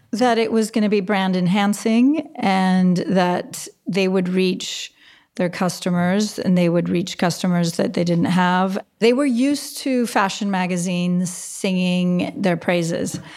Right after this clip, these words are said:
And Net-a-Porter was built like a fashion magazine that was shoppable.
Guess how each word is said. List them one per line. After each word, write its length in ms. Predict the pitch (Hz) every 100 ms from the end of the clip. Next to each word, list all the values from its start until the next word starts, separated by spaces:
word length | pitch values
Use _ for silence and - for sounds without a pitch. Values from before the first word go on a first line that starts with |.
| - - _
And 540 | - 196 185 185 -
Net-a-Porter 640 | 262 208 202 277 277 247 196
was 160 | 196
built 340 | 185 190 185 196
like 200 | 170 170
a 40 |
fashion 360 | 180 180 - 180
magazine 480 | 170 170 170 180
that 100 | 175
was 100 | 175
shoppable. 540 | - 185 - - -